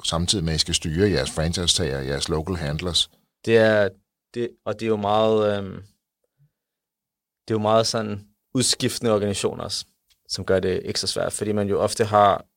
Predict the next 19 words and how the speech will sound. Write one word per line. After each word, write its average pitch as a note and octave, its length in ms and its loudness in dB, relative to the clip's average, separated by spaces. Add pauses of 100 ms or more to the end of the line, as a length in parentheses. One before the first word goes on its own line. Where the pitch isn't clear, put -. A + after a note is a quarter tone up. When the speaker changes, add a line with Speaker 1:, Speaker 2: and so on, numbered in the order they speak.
Speaker 2:
på - 80 -16
grund G#2 240 -4
af G#2 100 -2
manglende G#2 300 0
ressourcer, A2 480 2
har G#2 320 4 (120)
projektansatte. A2+ 760 2 (1400)
Du - 40 -10
har G2+ 100 4
et - 60 -6
projekt, - 360 0
så - 120 -6
hører G2+ 140 -2
du G2+ 80 -2
nogle G2 160 -4
ansatte. G#2+ 500 0 (640)
Du G2+ 80 -6
har F#2 580 2
studerende, G#2 560 -4